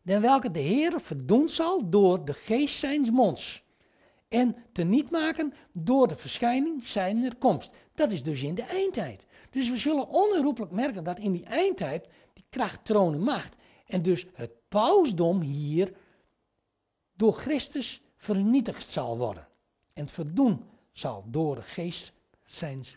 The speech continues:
monds. Overduidelijk. Compromissen, zondagswet, weten we, dat was in die tijd. Want daar startte alles mee. Laten we dat nog eens goed lezen.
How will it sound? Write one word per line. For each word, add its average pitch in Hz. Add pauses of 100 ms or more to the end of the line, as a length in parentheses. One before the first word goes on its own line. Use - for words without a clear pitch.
monds. 175 (1160)
Overduidelijk. 339 (540)
Compromissen, 320 (640)
zondagswet, 311 (420)
weten 262
we, 392
dat 151
was 160
in 160
die 127
tijd. 262 (400)
Want 165
daar 190
startte 311
alles 311
mee. 370 (200)
Laten 185
we 208
dat 226
nog 226
eens -
goed 392
lezen. 320